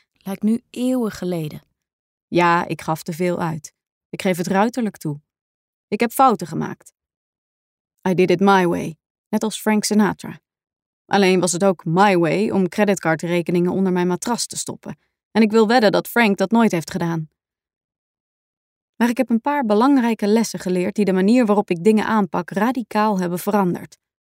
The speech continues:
Zoals: één, ik gebruik geen winkeltassen meer. Die waren mijn grootste vreugde in het leven. Oh mijn god, hoe zo'n nieuwe tas aanvoelde.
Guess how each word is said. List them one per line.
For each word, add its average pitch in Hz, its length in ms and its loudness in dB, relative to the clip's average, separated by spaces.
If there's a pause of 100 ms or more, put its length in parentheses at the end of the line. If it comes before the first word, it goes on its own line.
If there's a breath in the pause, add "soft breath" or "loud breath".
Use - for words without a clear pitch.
(120)
Zoals: 160 520 -2 (520)
één, 165 420 -2 (260)
ik - 140 -12
gebruik 165 340 -6
geen 202 240 0
winkeltassen 196 600 -4
meer. 214 260 -2 (440)
Die 175 140 -2
waren 165 260 -4
mijn - 140 -8
grootste - 540 -6
vreugde 175 420 -4
in 160 60 -2
het 165 120 -4
leven. 160 400 -8 (460)
Oh 185 360 -8
mijn 170 220 -12
god, - 440 -18 (320)
hoe 196 100 -4
zo'n 190 240 2
nieuwe 220 340 0
tas - 320 -8
aanvoelde. 175 680 -8